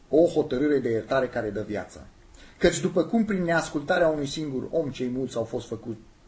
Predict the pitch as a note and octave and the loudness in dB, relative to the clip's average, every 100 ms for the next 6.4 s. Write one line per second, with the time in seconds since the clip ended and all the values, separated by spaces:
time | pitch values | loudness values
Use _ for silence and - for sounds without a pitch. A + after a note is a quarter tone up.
0 | - - B2 C#3+ C#3+ - A2 F3 - F#3 | -12 -8 -4 -2 -4 -6 -6 -6 -4 -4
1 | - - - - - - F#3+ E3 C#3 C#3+ | -4 -12 -20 -20 -20 -6 -2 -2 -2 -2
2 | C#3 B2 B2+ - A#2 A2 C3+ A#2+ A2+ A2 | -4 -10 -10 -8 -8 2 2 2 0 -4
3 | G2+ G3+ A3 C#3 A#2 - A#2+ F#3 C4 - | -6 -2 -2 -2 -6 -2 0 0 -2 -12
4 | - - - G3+ E3 C#3+ G3 - B2 - | -20 -20 -2 2 2 2 0 0 -4 -4
5 | C#3 A#2+ C3 C#3+ - B2 C3+ C#3 C#3 D#3 | -10 -10 -8 -10 -10 -6 -4 -4 -4 -2
6 | D#3+ - - | -4 -8 -16